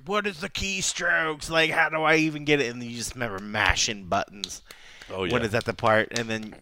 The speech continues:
Speaker 1: I would never get it, and I was like, "Oh, I hear about 'em, but I never get 'em."
Speaker 2: <laughs> See, so at least it's not, I mean, on the surface, it's just a fighting game. So,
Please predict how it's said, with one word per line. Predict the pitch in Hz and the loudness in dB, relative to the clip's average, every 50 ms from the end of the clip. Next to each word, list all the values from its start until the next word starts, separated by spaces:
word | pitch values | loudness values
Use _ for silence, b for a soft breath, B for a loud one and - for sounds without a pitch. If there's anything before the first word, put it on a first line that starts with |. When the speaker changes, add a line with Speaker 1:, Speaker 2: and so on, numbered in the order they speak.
| _ - - | _ -4 2
Speaker 1:
I | 107 110 | 4 4
would | 107 101 101 95 | 4 4 -2 -2
never | 98 101 98 107 | 0 0 2 2
get | 104 104 104 98 | 2 2 2 2
it, | |
and | 82 90 | 0 -4
I | 92 92 | -6 -6
was | 90 98 | -6 -8
like, | 101 - | -4 4
"Oh, | 123 | 8
I | 147 156 147 135 120 117 113 | 10 10 10 10 8 6 6
hear | 104 123 135 131 | 4 2 2 2
about | 127 113 113 107 107 104 | 4 6 6 8 8 6
'em, | 107 | 4
but | 104 101 101 | 4 0 0
I | 104 | 0
never | 104 107 104 - - - | 2 0 0 0 0 -4
get | - 104 98 98 | -2 -2 -4 -4
'em." | - - | -6 -8
Speaker 2:
<laughs> | - - - - _ _ _ - | -12 -20 -20 -20 _ _ _ -8
See, | - - 359 330 285 | 0 2 2 2 4
so | 240 294 | 6 6
at | 262 269 | 6 6
least | 269 240 - | 4 2 2
it's | 208 160 147 - | 0 0 6 8
not, | 180 143 123 - - - - - - | 8 8 8 4 -6 -20 -14 -6 -4
I | 247 220 139 - - - - - - - - - 160 - - | -2 -2 -2 -4 -6 -14 -12 -12 -12 -12 -10 -10 -10 -4 2
mean, | 247 247 | 6 8
on | 247 233 170 | 8 8 8
the | |
surface, | 135 - - 147 127 113 98 92 85 - | 6 4 4 4 4 4 2 -2 -6 -4
it's | 87 - | -4 -4
just | 95 90 - | -6 -6 -8
a | 85 | -8
fighting | - - 82 80 80 78 78 | -2 0 2 2 2 -2 -4
game. | 80 78 76 78 76 | -6 -8 -8 -8 -10
So, | - - 90 87 | -8 -8 -8 -8